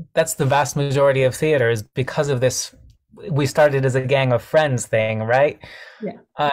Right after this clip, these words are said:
Speaker 1: it's great to have a non-retaliation policy in your reporting system, but do you have the emotional maturity and boundaries to not hold a grudge if your friend is accused of something? Uh,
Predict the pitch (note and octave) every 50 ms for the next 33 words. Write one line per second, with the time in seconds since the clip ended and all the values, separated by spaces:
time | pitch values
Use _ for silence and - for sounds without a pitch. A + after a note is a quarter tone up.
0 | C#3 - D3+ C3+ C3+ B2+ C3+ D3 D3+ D3+ D3+ D3+ - - D3 C3 C3+ C3 C3 C3
1 | C3 C3+ C3+ C3+ C3 B2+ - C#3 C3+ C3+ C3 C3 C3 C3 C3 B2+ - C3 B2 -
2 | - C#3+ D3+ D3+ B2+ - - - A#2 A2+ A#2 A#2 - - - A#2+ B2 A#2+ A#2 A2+
3 | A#2 A#2 A2+ G#2+ G#2+ A2 - - C#3 C3+ C3+ A#2+ A2 - - - - A#2 - -
4 | - A#2 A2+ A2+ A2 G#2 - - A#2+ A#2 - - - _ _ - - - - _
5 | _ _ _ _ _ D3 D3+ D#3 D#3 D3+ C#3 C#3+ C3+ C3+ C3 B2 A#2 A#2 - -
6 | C3+ C3+ C3+ C3+ C3 - - C3 C3 C3 C3 C3 - - C#3 C3 B2+ B2+ B2+ A#2+
7 | - - C3+ C3 B2+ B2 B2+ B2+ B2 - B2+ A#2+ B2 A2+ B2 B2 C3 C#3 C3+ C#3
8 | B2+ A#2+ A#2 A#2 A#2 A#2 A#2 A2 G#2+ A2 - _ _ _ _ _ - C3+ C3 C3
9 | C3 C3+ C3+ C3 B2+ - - _ _ _ _ _ _ - - - C#3 C#3 C3 C3
10 | B2+ B2+ A#2 A2+ B2 B2 C3 D3 E3 E3 D#3 D#3 - - C3+ - - C#3 B2+ -
11 | - C3+ C3+ C3+ C3+ B2+ B2 B2+ - - C#3 C#3 C3+ D#3 C#3+ C3 - D#3+ D#3+ -
12 | - F#3 F#3 F#3+ F#3+ F#3+ - - - - - - - D5 - - - - - -
13 | - - -